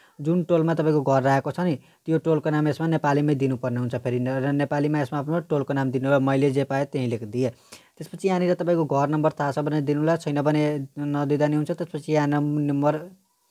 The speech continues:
त्यसपछि यहाँनिर फोन नम्बर भनेको छ, यो फोन नम्बर छ भने दिनु होला, छैन भने यहाँनिर तपाईँको मोबाइल नम्बर पहिलादेखि आएको हुन्छ, इमेल एड्रेस नि पहिलादेखि आएको हुन्छ। र यसमा तलनिर स्क्रोल गर्नु होला। स्क्रोल गर्दाखेरि यहाँनिर टेम्पोरेरी एड्रेस भर्न भनेको छ।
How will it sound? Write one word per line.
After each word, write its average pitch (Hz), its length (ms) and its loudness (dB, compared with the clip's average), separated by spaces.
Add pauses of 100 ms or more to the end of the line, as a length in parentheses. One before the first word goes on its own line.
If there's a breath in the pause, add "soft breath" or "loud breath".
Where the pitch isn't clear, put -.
(540)
त्यसपछि 190 320 -4
यहाँनिर 170 360 2
फोन 170 240 -2
नम्बर 165 220 4
भनेको 151 240 2
छ, 165 100 -6
यो 175 180 4
फोन 156 220 -2
नम्बर 151 200 2
छ - 120 -6
भने 151 180 0
दिनु 151 180 0
होला, 160 140 2
छैन 156 240 0
भने 151 160 2
यहाँनिर 151 300 2
तपाईँको 147 280 -4
मोबाइल 151 220 0
नम्बर 156 140 2
पहिलादेखि 151 500 -2
आएको 147 200 -2
हुन्छ, 156 120 -4
इमेल 151 280 2
एड्रेस 151 260 2
नि 156 80 -4
पहिलादेखि 147 440 0
आएको 127 240 0
हुन्छ। 117 160 -8 (420 soft breath)
र 151 40 -4
यसमा 165 260 0
तलनिर 170 540 4
स्क्रोल 170 340 -2
गर्नु 175 180 0
होला। 185 120 2
स्क्रोल 175 320 0
गर्दाखेरि 160 400 0
यहाँनिर 160 380 2
टेम्पोरेरी 156 540 0
एड्रेस 151 280 2
भर्न 127 260 0
भनेको 117 300 -2
छ। 120 100 -6